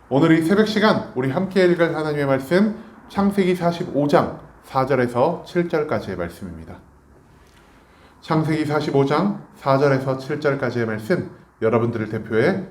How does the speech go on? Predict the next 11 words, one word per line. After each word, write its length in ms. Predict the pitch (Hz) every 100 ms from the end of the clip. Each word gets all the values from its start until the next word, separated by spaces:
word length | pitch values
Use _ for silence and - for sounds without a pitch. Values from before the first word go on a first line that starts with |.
| -
제가 380 | - 101 98 -
읽도록 520 | 196 - 135 160 -
하겠습니다. 540 | 110 104 85 82 - _ _ _ _ _ _ _ _ _ _ _ _ _ _ _
창세기 500 | - 170 170 165 160
사십오 500 | 151 147 151 120 135
장 340 | 165 156 - -
사 240 | 143 143
절 220 | 147 139
말씀부터 800 | 110 101 117 104 - 113 165 175 95
읽도록 320 | 92 92 90
하겠습니다. 720 | 90 87 87 85 98 85